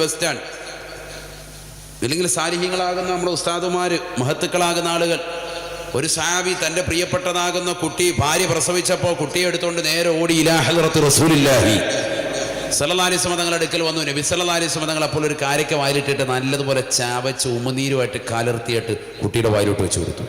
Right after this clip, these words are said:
കുട്ടി നുണഞ്ഞിറക്കി. ഞാൻ വീണ്ടും വീണ്ടും അരച്ചിറക്കണമെന്ന് പറയുന്നത് എന്തിനാണെന്നറിയോ?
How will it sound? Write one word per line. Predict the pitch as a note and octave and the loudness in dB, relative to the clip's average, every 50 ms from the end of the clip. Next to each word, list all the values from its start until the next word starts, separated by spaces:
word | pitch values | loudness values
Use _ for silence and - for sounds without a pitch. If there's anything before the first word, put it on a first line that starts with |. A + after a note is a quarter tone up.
| - - - - - | -10 -10 -12 -6 -4
കുട്ടി | A2 G#2 - - _ _ - A#2 A2+ | -4 -4 -4 -6 _ _ -2 0 0
നുണഞ്ഞിറക്കി. | G#2+ G#2+ A2 A2 A2 G2+ F#2+ F2 - - - - - - - - - - - - - - - - - - - A#2 B2 | 0 0 0 0 0 0 -2 -2 -4 -6 -8 -10 -12 -14 -16 -16 -16 -16 -16 -14 -14 -14 -14 -12 -8 -4 -2 0 0
ഞാൻ | A#2 A#2+ C3+ C#3+ C#3 C3 B2+ A#2+ | 0 0 0 0 0 0 0 0
വീണ്ടും | B2 C#3 D3 D#3 E3 E3 E3+ | 0 0 0 0 0 2 2
വീണ്ടും | E3+ E3+ E3+ D#3 | 2 2 2 2
അരച്ചിറക്കണമെന്ന് | D3 D3+ D3 - F3+ E3 D#3 D3 E3 D#3+ E3 E3+ E3 D#3 | 2 2 2 2 2 2 2 0 0 0 0 0 0 2
പറയുന്നത് | D3+ D#3 D#3 D#3+ D#3 | 2 2 2 0 0
എന്തിനാണെന്നറിയോ? | D#3 D#3+ E3 E3 D#3 C#3+ C3 A#2+ G#2+ | 2 2 2 2 2 2 2 2 0